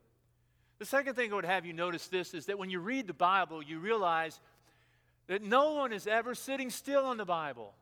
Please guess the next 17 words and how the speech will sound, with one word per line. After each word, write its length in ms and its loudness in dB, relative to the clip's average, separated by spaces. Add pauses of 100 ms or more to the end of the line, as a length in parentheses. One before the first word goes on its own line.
(920)
All 300 6
the 80 -2
people 320 -6
we 140 -2
hear 180 -2
about 220 4
are 160 -2
always 520 2 (100)
going 520 -2
someplace 1300 -4 (100)
else. 460 -10 (1400)
Noah 420 4
went 220 -4
on 100 -4
a 20 -8
Disney 380 -2
cruise. 500 -8